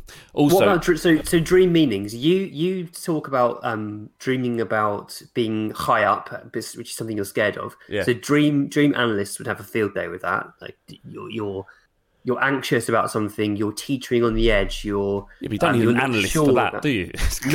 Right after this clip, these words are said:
Speaker 1: clear,
Speaker 2: no, no,
Speaker 1: it's
Speaker 2: it's,
Speaker 1: clear.
Speaker 2: it's, it's, to-, it's, it's, it's, exactly, exactly. So equally, I had regularly, um, like you, a dream that I was flying,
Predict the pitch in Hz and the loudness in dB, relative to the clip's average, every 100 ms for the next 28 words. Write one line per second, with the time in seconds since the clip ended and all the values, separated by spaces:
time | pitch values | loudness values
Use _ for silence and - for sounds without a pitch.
0 | 160 143 131 113 117 - 160 - 151 135 | 2 4 4 2 2 2 2 2 0 -4
1 | - 147 123 147 - 151 - - 156 147 | -2 -4 -4 -8 -8 -8 -8 -6 -4 -2
2 | 170 139 143 - 104 107 131 120 104 95 | -2 -2 -2 -2 -6 -2 -2 -4 -6 -8
3 | - _ - 147 143 - 190 - 127 123 | -10 _ -4 0 0 0 -2 0 2 4
4 | 151 190 180 151 139 123 - - _ _ | 4 4 2 0 -2 -2 -8 -16 _ _
5 | _ - 139 175 151 110 104 107 104 - | _ -4 0 0 0 0 0 -2 -4 -2
6 | 113 107 120 120 120 104 107 120 113 101 | 0 0 0 0 -2 -2 -2 -2 0 -2
7 | 101 - 113 92 92 | -4 0 0 0 -6